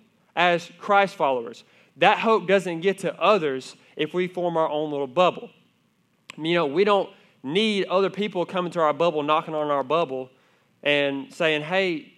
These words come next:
can I come in there?" And all the while, we're just scared they're gonna bust the bubble. We're like, "Whoa, hey, hey, hey. Now, don't be coming up in here cussing.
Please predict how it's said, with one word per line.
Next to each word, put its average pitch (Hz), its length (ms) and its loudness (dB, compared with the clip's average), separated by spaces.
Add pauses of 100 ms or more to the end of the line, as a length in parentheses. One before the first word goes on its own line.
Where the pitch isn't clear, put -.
(140)
can 165 120 -8
I 170 120 0
come 190 260 -4
in 196 160 -2
there?" 214 360 -2 (160)
And 147 120 2
all 180 120 6
the 175 80 -2
while, 175 240 6
we're 190 100 2
just 175 140 -8
scared 180 240 0
they're 160 80 0
gonna 147 180 -2
bust 156 260 0
the 143 60 -4
bubble. 131 300 0
We're 131 60 -4
like, 131 120 0
"Whoa, 190 240 6
hey, 202 220 6
hey, 202 280 6
hey. 160 520 2 (520)
Now, 143 460 0 (720)
don't 131 160 -4
be 165 60 -8
coming 233 280 2
up 202 160 2
in 190 80 0
here 165 140 4
cussing. 147 540 0